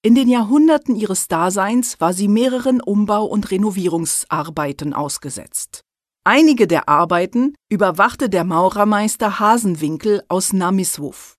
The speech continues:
Achtzehnhundertzweiundneunzig entstand anstelle des Holzturms ein gemauerter Turm.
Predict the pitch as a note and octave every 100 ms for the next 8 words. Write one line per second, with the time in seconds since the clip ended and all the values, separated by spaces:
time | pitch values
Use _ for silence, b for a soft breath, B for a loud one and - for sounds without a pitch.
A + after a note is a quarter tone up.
0 | _ _ C#4 C#4+ - D4+ C#4 B3 G#3+ G3
1 | - C4+ A#3+ G3+ F#3 D#3+ D#3+ A3 B3+ -
2 | _ - A#3 - B3+ C4 G#3 G#3 - C4
3 | B3 E3+ - F3+ F3 - - G#3 A#3 A#3
4 | - F#3+ G3 G3+ F#3+ F#3+ F3+ E3 D3+ -
5 | C3 E2+ -